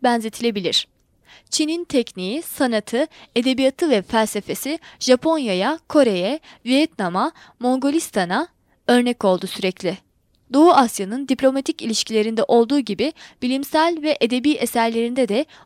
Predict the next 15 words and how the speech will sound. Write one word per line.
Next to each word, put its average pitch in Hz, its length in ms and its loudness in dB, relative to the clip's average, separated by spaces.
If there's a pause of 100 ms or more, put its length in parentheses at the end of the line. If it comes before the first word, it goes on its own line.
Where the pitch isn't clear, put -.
(160)
uzun 311 280 0
yüzyıllar 214 600 -2
Çin 311 300 -4
yazısı 196 420 -4
kullanıldı 262 760 -2
durdu. 196 380 -2 (1500)
İki. 190 340 -4 (460)
Yunan. 220 380 -4 (2500)
Yunanistan, 302 680 -2 (300)
o 330 80 4
zamanki 269 460 0
adıyla 240 340 0
Hellas, 240 560 0 (260)
Balkanların 285 640 2
güneyinde 208 540 -2